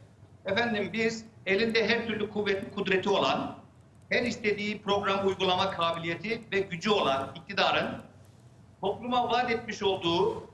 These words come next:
huzuru, güveni, konforu sağlayamamış olmasından doğan siyasi hesaba asla ortak olmayız. Asla ortak olmayız. Ama biz muhalefet partisiyiz. Muhalefet partileri vaat edilen programların sonuçları üzerinden iktidara bir takım eleştirilerde bulunurlar.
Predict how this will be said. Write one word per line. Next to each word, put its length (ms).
huzuru, 520
güveni, 420
konforu 480
sağlayamamış 680
olmasından 600
doğan 180
siyasi 480
hesaba 640
asla 360
ortak 400
olmayız. 440
Asla 380
ortak 200
olmayız. 380
Ama 440
biz 220
muhalefet 420
partisiyiz. 640
Muhalefet 480
partileri 680
vaat 280
edilen 320
programların 600
sonuçları 560
üzerinden 340
iktidara 760
bir 80
takım 240
eleştirilerde 680
bulunurlar. 420